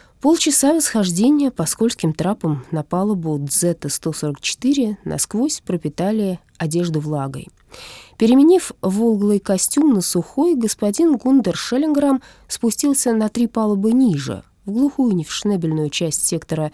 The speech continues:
Гамма, и посетил одну из ничем не примечательных кают. Оттуда он вышел, имея в ухе горошину с записью. Записанный разговор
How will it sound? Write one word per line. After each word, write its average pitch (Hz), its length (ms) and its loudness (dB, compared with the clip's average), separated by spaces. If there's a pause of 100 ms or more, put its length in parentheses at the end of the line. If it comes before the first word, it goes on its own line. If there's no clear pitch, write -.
(280)
Гамма, 175 560 -2 (100)
и 160 200 -2
посетил 208 480 -2
одну 190 260 0
из 165 240 -4
ничем 160 320 0
не 220 80 2
примечательных 180 680 -4
кают. 185 480 -4 (680)
Оттуда 349 380 2
он 302 100 6
вышел, 294 460 2 (180)
имея 214 380 2
в 190 100 0
ухе 294 380 -2
горошину 165 840 -2
с - 60 -10
записью. - 580 -6 (640)
Записанный 156 540 -2
разговор 160 540 -2